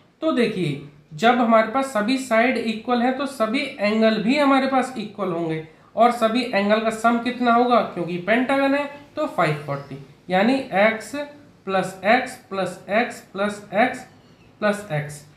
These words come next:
ठीक है, पांच बार equal to आ गया हमारे पास फ़ाइव फ़ोर्टी degree। पांच बार है तो जुड़ जाएगा, तो फ़ाइव एक्स हो जाएगा,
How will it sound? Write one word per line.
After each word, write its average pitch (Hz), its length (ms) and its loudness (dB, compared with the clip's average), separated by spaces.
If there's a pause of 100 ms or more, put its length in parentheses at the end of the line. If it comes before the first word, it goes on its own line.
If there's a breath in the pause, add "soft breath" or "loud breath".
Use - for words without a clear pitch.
(160)
ठीक 247 100 -4
है, 285 60 -2
पांच 208 260 4
बार 262 320 0
equal 226 360 -2
to 240 80 0
आ 214 100 6
गया 220 160 0
हमारे 202 180 0
पास 285 220 -6 (120)
फ़ाइव 233 300 -2 (100)
फ़ोर्टी 156 340 -8
degree। 139 240 -8 (600 soft breath)
पांच 247 220 6
बार 277 220 2
है 277 180 0
तो 302 180 -4
जुड़ 214 220 -4
जाएगा, 220 240 2
तो 247 120 -2
फ़ाइव 202 400 -2
एक्स 208 220 -2
हो 240 60 0
जाएगा, 233 280 2